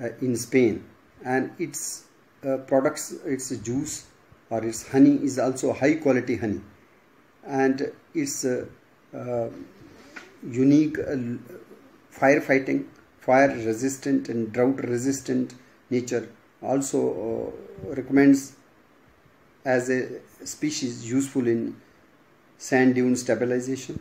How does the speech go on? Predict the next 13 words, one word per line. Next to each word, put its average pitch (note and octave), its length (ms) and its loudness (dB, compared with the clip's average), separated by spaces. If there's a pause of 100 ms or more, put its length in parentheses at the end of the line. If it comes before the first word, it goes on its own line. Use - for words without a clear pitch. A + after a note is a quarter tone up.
(140)
in B2 120 -4
combating A2+ 540 -2
desertification, B2 960 -4 (520)
and, B2+ 280 -2 (760)
uh, B2+ 100 -6 (100)
introducing B2+ 800 0
this A#2 240 -6
tree G#2+ 240 -6
in A#2 200 -6
the A2 100 -4
shelter B2 380 -2
belts, - 600 -6 (680)
uh, - 60 -16